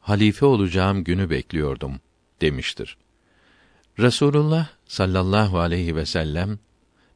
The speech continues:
bir gün bir hayvana binip arkasına Hazreti Muaviye'yi almıştı. Giderken, "Ya Muaviye, bana hangi uzvun daha yakın?"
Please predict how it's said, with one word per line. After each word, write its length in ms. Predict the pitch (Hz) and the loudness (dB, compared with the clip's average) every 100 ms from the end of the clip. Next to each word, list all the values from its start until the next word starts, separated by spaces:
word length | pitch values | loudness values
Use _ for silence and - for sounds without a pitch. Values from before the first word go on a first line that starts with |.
| _ | _
bir 120 | 165 139 | -2 0
gün 340 | 95 101 117 _ _ _ | 0 -2 -2 _ _ _
bir 200 | 90 107 | -2 0
hayvana 480 | 98 98 95 98 113 | 2 2 2 2 2
binip 240 | 80 80 - _ _ _ _ _ - | 0 -4 -6 _ _ _ _ _ 0
arkasına 680 | 110 101 117 123 120 123 123 _ _ | 0 2 0 2 2 0 -2 _ _
Hazreti 480 | 110 101 127 - 107 | -4 0 0 2 0
Muaviye'yi 640 | 98 95 87 87 82 80 | 2 2 2 0 0 0
almıştı. 560 | 67 73 62 - 73 - _ _ _ _ _ _ - | -2 -8 -10 -12 -14 -16 _ _ _ _ _ _ -10
Giderken, 680 | 78 95 110 107 123 123 120 _ _ _ _ _ _ | -4 0 0 4 2 2 -2 _ _ _ _ _ _
"Ya 280 | 98 110 107 | 2 4 4
Muaviye, 580 | 85 73 71 67 62 64 _ _ _ _ _ _ - | 2 -2 -2 -4 -8 -10 _ _ _ _ _ _ -12
bana 460 | 76 110 127 110 | 0 2 2 2
hangi 320 | 113 151 110 82 | 0 0 0 0
uzvun 440 | 82 80 87 80 | 0 -2 -2 -2
daha 220 | 78 80 | -2 -2
yakın?" 440 | 73 69 - 71 | -4 -4 -6 -8